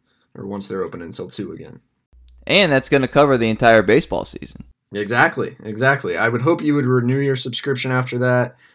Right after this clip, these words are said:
Speaker 1: Let's be honest, you're gonna put in your credit card number, and you're probably gonna forget to cancel it, and that's, that's kinda good for us as a company.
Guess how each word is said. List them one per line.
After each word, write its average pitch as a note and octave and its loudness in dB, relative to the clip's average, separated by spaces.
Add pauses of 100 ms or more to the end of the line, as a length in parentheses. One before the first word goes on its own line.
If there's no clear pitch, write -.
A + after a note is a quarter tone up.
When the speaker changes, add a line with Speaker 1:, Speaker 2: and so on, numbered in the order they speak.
(120)
Speaker 1:
Let's B2 -4
be A#2 -4
honest, A2+ -4
you're A2 -6
gonna A2 -6
put A#2 -2
in A2 -4
your G2 -8
credit G#2+ -4
card G#2+ -6
number, G2+ -6
and F#2+ -8
you're F#2+ -10
probably G2 -6
gonna G2 -8
forget G#2+ -8
to - -12
cancel A#2+ -4
it, G#2+ -4
and G2 -6
that's, G2 -8
that's G#2 -6
kinda G#2+ -8
good G2+ -6
for F#2+ -6
us G2+ -4
as F#2 -10
a F#2+ -12
company. G2 -8